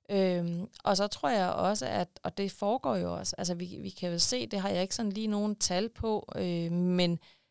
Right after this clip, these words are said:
øh, de store fonde, de er jo, går jo meget stærkt ind på det sociale område. Altså når man sidder i dag og er, er chef, øh, for et sted, der laver både forskning og uddannelse,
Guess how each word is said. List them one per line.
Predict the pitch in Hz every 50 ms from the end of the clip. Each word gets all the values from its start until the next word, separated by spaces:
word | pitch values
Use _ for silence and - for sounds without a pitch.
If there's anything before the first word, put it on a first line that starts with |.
| _ _ _ -
øh, | 180 170 165 160 156 -
de | 175
store | - - - 180 196 240 254
fonde, | - - - 185 170 170 180 190 214 214 202 - _ _ _ _ -
de | 202 202 202 196
er | 185
jo, | 175 165 165 160 - _ _ _ _
går | - 165 160 156 151
jo | 151 147 156 - - - -
meget | - 165 160 156 175 226 240
stærkt | - - 185 170 175 180 - -
ind | - 220 220 208
på | 190 180
det | 175 170 165
sociale | - 175 165 - 185 180 175 170 165
område. | 151 156 165 175 175 175 175 170 175 180 -
Altså | - 175 - 175
når | 165 160 156
man | 151 151 156
sidder | - - 262 269 254
i | 226
dag | - 208 202 202 202 - -
og | - - 185 175 170 170 - -
er, | 170 170 165 160 - - - - _ _ _ _
er | - 180
chef, | - - 196 180 - - - - - -
øh, | 196 180
for | - - 180
et | 170 170 -
sted, | - - - 180 175 175 175 185 196 - - - -
der | 185 180
laver | 170 175 170 170 175 170
både | - - 185 190
forskning | - - 180 175 180 - - 202 190 180
og | -
uddannelse, | 185 185 185 - 196 185 180 190 - - 185 165